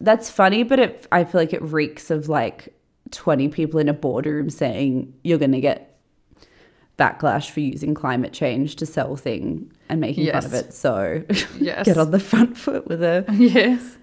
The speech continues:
Speaker 1: donation. I can't really bring myself to get riled up about her using climate change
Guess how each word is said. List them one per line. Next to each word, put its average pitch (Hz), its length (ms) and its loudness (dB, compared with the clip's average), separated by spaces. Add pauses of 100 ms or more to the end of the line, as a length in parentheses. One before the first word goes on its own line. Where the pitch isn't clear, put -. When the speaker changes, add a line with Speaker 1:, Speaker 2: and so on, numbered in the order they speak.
(120)
Speaker 1:
donation. 196 960 2 (140)
I 214 160 4
can't 220 440 4
really 165 300 2
bring 160 260 0
myself 160 540 0
to 165 80 -4
get 160 200 2
riled 156 460 4
up 165 380 4
about 170 380 2
her 180 140 2
using 185 600 -2
climate 180 420 0
change 175 840 -2